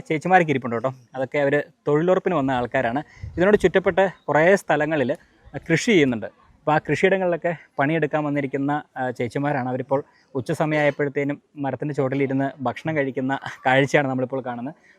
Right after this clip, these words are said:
കുറേ ചേച്ചിമാരുണ്ട്, അവരെല്ലാം ഓരോ സ്ഥലങ്ങളിൽ ഇരുന്ന് ഭക്ഷണം കഴിക്കുന്നു. അവരിനി ഭക്ഷണമൊക്കെ കഴിച്ചതിന് ശേഷം അവർ ജോലി സ്ഥലത്തേക്ക് തിരിച്ചു പോകും. നമുക്ക് എന്തായാലും ബാക്കി കാഴ്ചകൾ തുടരാം. അപ്പോൾ എന്തായാലും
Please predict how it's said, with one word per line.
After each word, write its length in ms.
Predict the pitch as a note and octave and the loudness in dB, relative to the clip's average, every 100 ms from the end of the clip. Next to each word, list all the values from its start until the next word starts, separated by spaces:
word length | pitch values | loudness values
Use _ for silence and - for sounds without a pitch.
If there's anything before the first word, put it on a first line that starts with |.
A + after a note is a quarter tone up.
| - | 0
കുറേ 140 | C#3+ F3 | 2 2
ചേച്ചിമാരുണ്ട്, 480 | D3 D3+ D3 B2 G#2 - | 0 -2 -2 -2 -6 -10
അവരെല്ലാം 360 | C3 C3 C#3 C#3+ - _ _ C3+ | -8 -4 -2 -4 -8 _ _ 0
ഓരോ 100 | C#3 | 0
സ്ഥലങ്ങളിൽ 320 | - C3+ C#3+ C3+ | 2 0 0 0
ഇരുന്ന് 160 | C3 C3+ | 0 -2
ഭക്ഷണം 240 | A2+ D3+ C#3 | -4 -4 -4
കഴിക്കുന്നു. 280 | A#2+ C3+ F#3+ | -4 -8 -6
അവരിനി 260 | C#3+ D#3 E3+ D3+ | -2 -2 0 -2
ഭക്ഷണമൊക്കെ 340 | C3 E3 D#3+ D3+ | -2 -2 0 0
കഴിച്ചതിന് 300 | C#3 D#3 D3+ | 0 -2 -4
ശേഷം 220 | B2 E3+ C#3+ | -4 -6 -6
അവർ 120 | C3+ D3 C3+ | -6 -4 -2
ജോലി 160 | B2+ C3+ | -2 -2
സ്ഥലത്തേക്ക് 340 | C#3 D3 D3 | -4 -4 -4
തിരിച്ചു 200 | C3 B2 C3 | -4 -2 -2
പോകും. 140 | E3+ - - | -2 -6 -6
നമുക്ക് 180 | D#3+ F#3 | -2 2
എന്തായാലും 240 | D#3 D#3+ C3+ | 2 2 0
ബാക്കി 180 | B2+ C#3 | -2 -2
കാഴ്ചകൾ 340 | B2 A#2+ C3+ C3+ | -2 -2 -4 -4
തുടരാം. 240 | G#2 G2 - _ _ _ _ - | -6 -8 -10 _ _ _ _ -2
അപ്പോൾ 120 | E3+ F#3+ | 2 6
എന്തായാലും 320 | F3+ F3+ | 6 4